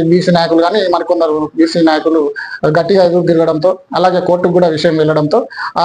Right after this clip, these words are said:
దాని పరంగా చేసిన కమిషన్ చెల్లదు కాబట్టి మీరు సపరేట్ దీనికోసం ఒక కమిషన్ వేయాల్సిందే అని చెప్పడంతో కమిషన్ వేయడం జరిగింది.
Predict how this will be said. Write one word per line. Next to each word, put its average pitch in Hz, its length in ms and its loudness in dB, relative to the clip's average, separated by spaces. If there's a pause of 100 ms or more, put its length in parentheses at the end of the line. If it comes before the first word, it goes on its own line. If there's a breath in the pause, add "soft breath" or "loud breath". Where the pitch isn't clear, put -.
దాని 175 140 0 (140)
పరంగా 202 260 2 (140)
చేసిన 165 320 0
కమిషన్ 170 320 0
చెల్లదు 165 340 2
కాబట్టి 185 340 0
మీరు 170 140 4 (200)
సపరేట్ 214 320 0 (120)
దీనికోసం 180 420 2
ఒక 165 140 -2 (160)
కమిషన్ 170 420 0
వేయాల్సిందే 160 420 2
అని 151 120 4
చెప్పడంతో 160 380 0 (400 loud breath)
కమిషన్ 165 440 0
వేయడం 147 280 2
జరిగింది. 139 320 2